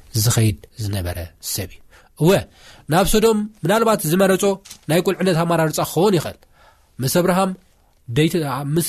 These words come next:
ማዕ ወይ ድማ ኣብቶም ናይ ሎጥ ባሮትን ኣብቲ ናይ ኣብርሃም ባሮትን ጽልኢ ወይ ድማ ግጭት ኣብ ዝተፈጥረሉ እዋን ምናልባት ብናይ ቁልዕት ኣመራርጻ እሱ ናብ ሶዶም መሪጹ እዩ፣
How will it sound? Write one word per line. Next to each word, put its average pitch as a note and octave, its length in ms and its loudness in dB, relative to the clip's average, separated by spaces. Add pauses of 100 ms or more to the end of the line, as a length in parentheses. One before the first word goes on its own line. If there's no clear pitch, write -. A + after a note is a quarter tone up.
(120)
ማዕ F3+ 200 2 (360)
ወይ D3 160 0
ድማ E3 160 0 (240)
ኣብቶም G3 420 0 (180)
ናይ D#3 160 0
ሎጥ E3+ 180 2
ባሮትን D#3 480 0 (400)
ኣብቲ - 200 -2
ናይ G3+ 140 2
ኣብርሃም E3 380 0
ባሮትን D#3 360 2 (420)
ጽልኢ G3+ 380 0
ወይ C3 180 0
ድማ B2 180 -4 (220)
ግጭት D#3+ 280 0
ኣብ D#3+ 120 0
ዝተፈጥረሉ D#3+ 520 0
እዋን F#3+ 260 0 (460)
ምናልባት F3 360 0
ብናይ D#3 240 0
ቁልዕት E3 260 -2
ኣመራርጻ D3+ 420 -4
እሱ D3 200 -4
ናብ D#3+ 160 0
ሶዶም F3 240 0
መሪጹ D#3+ 240 0
እዩ፣ G2+ 140 -10